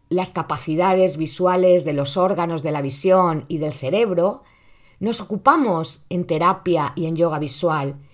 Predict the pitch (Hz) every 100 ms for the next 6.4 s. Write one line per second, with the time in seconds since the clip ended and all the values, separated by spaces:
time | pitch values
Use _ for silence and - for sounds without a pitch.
0 | _ - - 220 240 240 277 349 359 -
1 | - 220 214 220 240 247 240 - 240 320
2 | 262 233 196 180 185 165 175 175 165 -
3 | 190 196 196 - 165 175 180 247 269 185
4 | 247 220 202 220 - 220 220 208 165 160
5 | 147 123 143 160 247 269 170 151 160 151
6 | 143 143 139